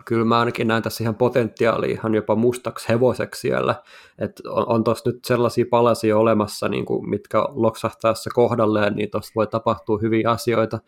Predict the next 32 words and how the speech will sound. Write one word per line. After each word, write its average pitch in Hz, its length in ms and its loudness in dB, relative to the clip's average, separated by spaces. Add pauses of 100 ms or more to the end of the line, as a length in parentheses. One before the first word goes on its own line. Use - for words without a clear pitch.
(340)
Tuolla 110 160 4
on 113 280 -2
kokemusta 123 540 0
kumminkin 117 340 2
jonnin 117 360 4
verran, 110 320 2
jos 107 220 0
sieltä 117 200 -2
vaikka 110 260 -2
Florida 117 340 2
tulisi 110 300 -4
ekalla 113 260 0
kiekalla 113 420 0
vastaan, 117 500 0
niin 110 180 -6 (240)
en 110 120 0
mä 113 160 2
ihan 117 220 0
täysin 113 320 2
Floridan 113 420 0
kelkkaan 104 420 -6
siinä 110 200 -4
kyllä 110 220 2
olisi 113 180 -2
valmis - 300 -8
lähteä. - 400 -8
Et - 160 -18 (200)
esim. 104 240 -6 (180)
Pekka 120 280 -2
Rinteellä 117 440 2
viimeinen 113 400 2
kausi 113 440 0